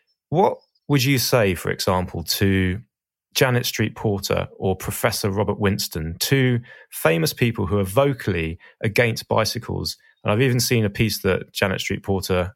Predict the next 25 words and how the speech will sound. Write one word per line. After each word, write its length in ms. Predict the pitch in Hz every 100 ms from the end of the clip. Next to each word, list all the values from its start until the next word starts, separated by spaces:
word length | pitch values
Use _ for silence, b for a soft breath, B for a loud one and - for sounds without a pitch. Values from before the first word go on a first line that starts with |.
| -
um, 420 | 90 87 85 82 - _
created 720 | - 101 101 101 - 92 87 - _ _ _
where 220 | 101 98 95
she 300 | - 107 101
is 440 | 95 95 90 85
stood 320 | - - 101
on 60 | 95
a 40 |
cycle 360 | - 104 98 95
path. 300 | 87 80 -
This 140 | -
is 60 | 67
a 60 | -
few 80 | -
years 200 | 110 95
ago, 220 | 92 85
saying, 440 | - 104 95 92 - B B B -
"This 160 | 120
cycle 360 | - 135 131 110
path 320 | - 95 92
is 100 | 92
act-, 220 | 90 - -
actually 300 | - - 104
causing 600 | - 151 170 135 101 92
pollution 520 | 107 107 - -